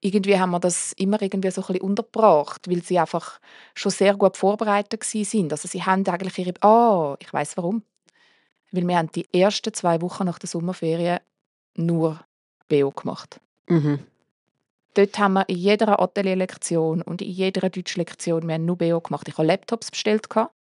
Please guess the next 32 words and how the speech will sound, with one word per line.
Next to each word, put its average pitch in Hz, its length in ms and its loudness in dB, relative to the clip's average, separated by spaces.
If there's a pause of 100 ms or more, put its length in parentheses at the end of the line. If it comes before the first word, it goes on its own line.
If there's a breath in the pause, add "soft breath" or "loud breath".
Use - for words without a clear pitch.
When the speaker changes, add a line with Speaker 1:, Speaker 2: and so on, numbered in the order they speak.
Speaker 2:
Ja. 262 140 4 (540 soft breath)
Speaker 1:
Genau. 165 360 -4 (500 soft breath)
Ich - 60 -10
habe 180 80 4
Laptops 214 400 0
bestellt 214 440 2
gehabt 202 680 6 (680)
und 185 340 2
jeder 196 220 4
Schüler, 190 280 2
jede 180 180 -2
Schülerin 175 340 -2
hat 170 120 -4
einen 165 100 -6
Laptop 196 440 -2
gehabt 190 240 4
für 170 100 -6
zwei, 170 260 4
drei 170 240 -2
Wochen. 226 400 -2 (360 soft breath)
Und 185 160 -4
dort 190 140 -2
haben 180 100 2
wir 170 100 0
wirklich 175 280 -4 (140)
Berufswahl 175 840 0
intensiv 160 600 -6
gemacht. 170 220 -4
Und 175 80 -6
Speaker 2:
Ja. 160 60 -4
Speaker 1:
ich - 100 -10
glaube, 160 200 -2